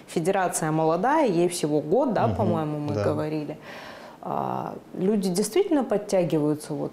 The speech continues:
Speaker 1: люди действительно интересуются вот таким вот, э, симбиозом, я по-другому даже не могу сказать.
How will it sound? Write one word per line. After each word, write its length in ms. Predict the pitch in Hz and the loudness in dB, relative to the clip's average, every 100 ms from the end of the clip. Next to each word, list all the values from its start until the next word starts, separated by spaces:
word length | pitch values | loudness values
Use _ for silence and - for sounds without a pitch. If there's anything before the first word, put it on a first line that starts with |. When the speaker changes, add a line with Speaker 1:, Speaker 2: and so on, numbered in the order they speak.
| - | -2
Speaker 1:
люди 300 | 165 165 165 | 0 2 0
действительно 600 | 156 160 269 311 - 220 | -2 -2 -2 -2 0 0
интересуются 800 | 190 175 170 165 - 214 214 170 | 0 0 -4 -4 -2 -2 -2 -4
вот 220 | 151 165 - - | -2 -4 -4 -6
таким 460 | 160 - 196 165 | -4 0 2 2
вот, 260 | 151 175 175 | 2 0 0
э, 460 | 156 143 143 143 143 | -2 0 2 0 0
симбиозом, 920 | - 190 180 180 208 220 202 156 147 | 2 4 6 6 4 4 4 2 2
я 100 | 147 | 0
по-другому 560 | 143 156 165 151 165 151 | 0 0 0 0 0 0
даже 280 | 151 143 156 | 0 0 -2
не 60 | |
могу 300 | 160 165 151 | 0 -2 -4
сказать. 440 | 135 - 135 135 | -8 -8 -8 -8